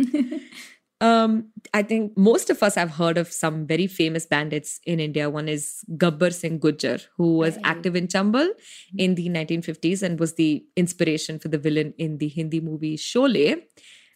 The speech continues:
Speaker 2: Um, I haven't seen Sholay.
Speaker 1: Wow, okay, surprise.
Speaker 2: <laughs>
Speaker 1: What a big surprise.
Speaker 2: <laughs> Uh, then there was Pan Singh Tomar. We,
Speaker 1: Mm-hmm.
Speaker 2: there was a movie made about him as well, which also I have not seen.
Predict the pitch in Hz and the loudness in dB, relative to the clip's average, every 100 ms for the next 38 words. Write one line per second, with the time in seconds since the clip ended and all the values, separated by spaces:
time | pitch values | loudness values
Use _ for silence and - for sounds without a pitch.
0 | _ 160 151 143 143 _ - 160 160 151 | _ -4 -4 -6 -14 _ -10 -4 -4 -4
1 | 151 156 139 151 - - 196 _ - 185 | -6 -8 -6 -8 -6 -8 -10 _ -8 -4
2 | 180 180 185 175 - 180 170 - 190 180 | -4 -6 -8 -10 -8 -8 -8 -6 -2 0
3 | 185 185 185 185 180 175 - - 202 - | 0 0 0 0 0 -2 -6 -6 -10 -10
4 | - - - _ 180 202 226 214 196 - | -18 -16 -18 _ -2 0 2 0 -4 -6
5 | 180 180 - - - - - - 339 277 | -6 -8 -10 -14 -20 0 4 8 8 6
6 | - - - 208 226 226 196 233 240 240 | -6 -14 -10 -2 4 4 6 4 6 4
7 | 240 - 208 254 - 285 262 262 240 233 | 4 4 4 4 2 0 4 4 6 2
8 | 311 - 190 180 175 226 - - 170 170 | 0 -2 -2 0 0 -4 -8 -2 2 2
9 | 175 180 170 160 160 151 147 135 - 151 | 2 0 0 0 0 -2 -2 -4 -6 -8
10 | 156 156 208 294 302 _ 226 190 - - | -6 0 2 2 -4 _ -8 -8 -10 -6
11 | 254 330 - 359 - 302 285 302 285 285 | -4 -4 -6 -6 -4 -6 -6 -10 -8 -10
12 | 285 - 339 311 262 | -10 -4 -4 -4 -10